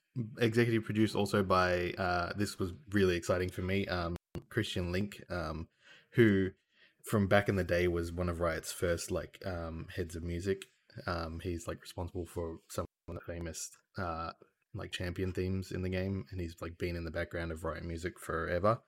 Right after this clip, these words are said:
So seeing him in the credits was awesome. Um, yeah, this was very much, like, a Riot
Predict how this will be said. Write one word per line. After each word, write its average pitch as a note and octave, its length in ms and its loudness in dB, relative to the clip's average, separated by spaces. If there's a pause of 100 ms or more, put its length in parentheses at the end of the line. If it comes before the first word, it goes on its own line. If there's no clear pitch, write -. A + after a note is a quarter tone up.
(380)
So - 140 -6
seeing F#2+ 240 0
him F#2+ 220 2
in E2+ 60 0
the E2 60 0
credits F2 300 -2
was F2 80 -4
awesome. F2+ 400 -4 (760)
Um, F2 380 2
yeah, G2+ 200 8
this G2+ 200 2
was A#2 140 4
very G#2+ 240 6
much, G#2 260 4
like, F2 300 0 (140)
a G2+ 100 0
Riot F2 460 0